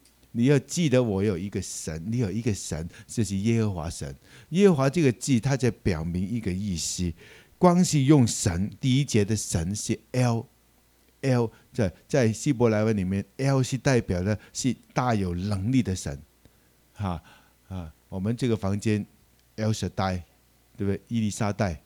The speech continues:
对，El 就是大有能力的神。当他提到耶和华，这是代表他是与人立约的神。对，他跟人立约，所以他讲神，他讲耶和华，他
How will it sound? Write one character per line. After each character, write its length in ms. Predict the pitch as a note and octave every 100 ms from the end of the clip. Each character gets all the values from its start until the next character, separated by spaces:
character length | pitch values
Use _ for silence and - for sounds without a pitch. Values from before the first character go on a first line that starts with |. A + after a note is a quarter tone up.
| _
对， 160 | - E2+ _
El 320 | B2+ B2+ A#2 -
就 140 | - A#2+
是 160 | A#2+
大 240 | G#2 C#3 C3+
有 120 | F#2+
能 180 | F2+ A2+
力 80 | G#2+
的 80 | F#2+
神。 260 | - D#2 - - - - -
当 180 | G3 G3
他 140 | F#3+
提 180 | F#3 -
到 160 | E3 C#3+
耶 280 | C#3 F3 D#3+
和 80 |
华， 180 | A#2 A#2 - -
这 120 | D3
是 100 | C3
代 240 | - D#3+
表 200 | C3 G2+
他 200 | G2 B2
是 260 | C3+ A#2+ G#2 - -
与 280 | G#2 G#2+ G2+
人 260 | G2+ A#2+ D3+
立 300 | D#3 A#2 A2+
约 200 | B2 A2
的 140 | F#2
神。 280 | - D#2+ C#2 - _ _ _ _ _ _ _ _ _ _ _ -
对， 220 | A2+ E2+ - -
他 220 | D3 D#3 -
跟 240 | D#3 D3 D3
人 300 | G2+ G2 C3+
立 300 | C3+ G2+ G2
约， 280 | G#2+ G#2 - _ _
所 140 | -
以 100 | F#3
他 280 | D3+ D3+ D#3+ -
讲 240 | - G#2 F#2
神， 400 | - G#2+ F#2 A#2+
他 180 | C3+ C#3+
讲 320 | C3 E2 F#2
耶 240 | A#2+ A#2 A#2
和 80 |
华， 260 | G2+ D#2+ D#2+ - _ _ _ _ _ _ _ - _ _ - - -
他 240 | - F#3